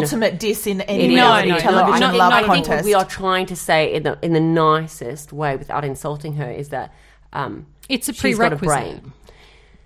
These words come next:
Speaker 1: Oh,
Speaker 3: Yes.
Speaker 2: Ah,
Speaker 1: so
Speaker 2: yes.
Speaker 1: she doesn't give a fuck about him, right? We're getting the
Speaker 2: Mm, mm.
Speaker 1: we're getting the Irina finger from Moose.
Speaker 2: All
Speaker 1: So we
Speaker 2: right.
Speaker 1: better move on to Bella's date, or are we done with, uh,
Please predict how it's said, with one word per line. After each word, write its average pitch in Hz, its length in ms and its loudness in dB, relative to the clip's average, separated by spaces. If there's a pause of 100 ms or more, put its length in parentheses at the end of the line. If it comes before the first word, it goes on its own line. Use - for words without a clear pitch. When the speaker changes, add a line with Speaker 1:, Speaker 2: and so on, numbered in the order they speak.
(420)
Speaker 1:
Oh, 262 540 -8
Speaker 3:
Yes. 185 260 -2
Speaker 2:
Ah, 202 300 -4 (120)
Speaker 1:
so 277 140 -2
Speaker 2:
yes. - 100 0 (200)
Speaker 1:
she 302 300 -8
doesn't 226 440 -8
give 214 200 -8
a 208 160 -6
fuck - 760 -18 (580)
about 180 460 -10
him, 175 200 -6
right? 175 420 -8
We're 180 80 -12
getting 185 300 -4
the 175 180 -8 (380)
Speaker 2:
Mm, 147 260 -8
mm. 147 340 -10
Speaker 1:
we're 190 80 -14
getting 202 180 -4
the 185 100 -4
Irina 196 340 -2
finger 180 260 0
from 170 200 -2
Moose. 185 280 0
Speaker 2:
All 262 120 0
Speaker 1:
So 247 40 2
we 240 60 2
Speaker 2:
right. 214 120 4
Speaker 1:
better 185 120 0
move 196 160 0
on 190 80 -2
to 185 80 -12
Bella's 214 340 -4
date, 294 380 -4
or 202 140 -2
are 190 40 -2
we 190 100 -4
done 190 260 0
with, 180 220 -6
uh, 170 220 -4